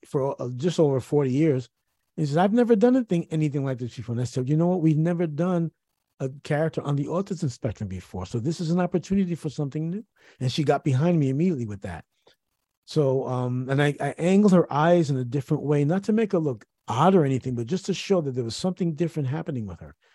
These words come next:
And again, you know, Raleigh was like, "Well, we've never gone this far with the angle." I said, "I know, but let's just try it."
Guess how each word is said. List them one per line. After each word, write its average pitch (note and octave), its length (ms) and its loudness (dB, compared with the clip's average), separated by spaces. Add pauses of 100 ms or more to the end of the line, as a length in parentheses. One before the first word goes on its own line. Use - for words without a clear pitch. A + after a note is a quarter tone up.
(380)
And C#3 160 0
again, E3 340 4
you E3 80 4
know, C3 80 2
Raleigh C#3+ 300 0
was C#3 160 -2
like, C3+ 180 -8
"Well, D#3+ 280 -8
we've G3+ 140 2
never G#3+ 300 4
gone F#3+ 320 2
this G3 160 6
far D3+ 240 2
with D3 120 0
the D3+ 160 -6
angle." G#3 360 -2
I C#3 60 -4
said, C#3+ 240 -8
"I G3 60 0
know, G3+ 120 2
but F3 140 -2
let's G3 140 0
just - 240 -12
try F#3 300 0
it." F#2 140 -4